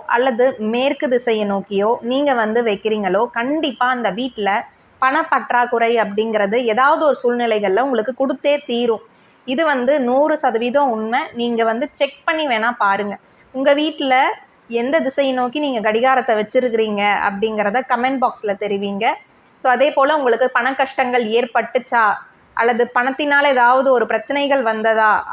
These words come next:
அதையும் வந்து கமெண்ட் பாக்ஸ்ல தெரிவிங்க. So, இந்த கடிகாரத்தை அப்ப எந்த திசையை நோக்கி தான் நம்ம மாட்டணும் அப்படிங்கிறத இப்போ பார்க்கலாம். So, இந்த கடிகாரத்தை மெயினா பார்த்தோம்னா கிழக்கு அல்லது வடக்கு, இந்த இரண்டு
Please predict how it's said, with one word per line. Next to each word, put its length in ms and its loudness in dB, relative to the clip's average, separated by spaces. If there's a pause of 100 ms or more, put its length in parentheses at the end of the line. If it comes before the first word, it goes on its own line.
அதையும் 380 0
வந்து 220 0
கமெண்ட் 320 -2
பாக்ஸ்ல 260 -2 (180)
தெரிவிங்க. 540 -2 (1120)
So, 220 2
இந்த 320 2 (640)
கடிகாரத்தை 760 2 (220)
அப்ப 180 -2
எந்த 340 0
திசையை 440 0
நோக்கி 200 -2
தான் 220 2
நம்ம 140 -2 (160)
மாட்டணும் 460 -2 (160)
அப்படிங்கிறத 460 0
இப்போ 220 0
பார்க்கலாம். 520 0 (440)
So, 200 2
இந்த 180 2
கடிகாரத்தை 720 2
மெயினா 300 0 (100)
பார்த்தோம்னா 480 0 (320)
கிழக்கு 580 0 (260)
அல்லது 500 0
வடக்கு, 460 0 (160)
இந்த 220 2 (120)
இரண்டு 260 2